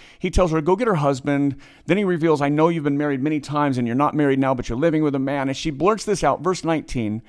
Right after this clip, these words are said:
The woman said to him, "Sir, I perceive that you're a prophet." Here goes. "Our fathers worshipped on this mountain, but you say that in Jerusalem is the place where people ought to worship."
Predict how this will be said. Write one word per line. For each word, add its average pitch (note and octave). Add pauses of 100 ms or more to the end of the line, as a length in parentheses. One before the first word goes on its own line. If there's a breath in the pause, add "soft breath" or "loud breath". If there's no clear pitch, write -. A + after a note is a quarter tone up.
(360 soft breath)
The D#3+
woman G#3+
said G3
to F#3
him, D#3
"Sir, B3
I F#3
perceive A#3
that -
you're D#3+
a B2
prophet." - (400)
Here C3
goes. A2+ (480 soft breath)
"Our A#3
fathers D3
worshipped F#3
on C3
this G3
mountain, B2
but C#3
you F#3
say D3
that D3
in D3+
Jerusalem C#3+
is B2
the C3
place B2
where A#2+
people A#2
ought -
to A#2+
worship." -